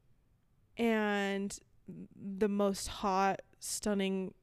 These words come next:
guy is obsessed with her. Why can't we just ever have, like, a normal person? <laughs> I don't know, just, like,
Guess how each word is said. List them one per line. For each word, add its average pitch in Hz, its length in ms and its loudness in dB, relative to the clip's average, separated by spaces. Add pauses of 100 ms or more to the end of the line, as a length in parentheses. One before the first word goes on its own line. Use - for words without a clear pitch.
(240)
guy 180 480 2 (1500)
is 202 180 0
obsessed 190 440 -2
with - 140 -6
her. - 280 -4 (2000)
Why 294 120 0
can't 370 180 -2
we 359 80 -2
just - 120 -4
ever 285 200 2
have, 269 160 0
like, 254 160 0
a 247 60 4
normal 214 640 0 (440)
person? 202 580 -2
<laughs> - 40 6 (2250)
I 247 40 0
don't 240 180 2
know, 190 180 2
just, 233 240 -4
like, 247 380 2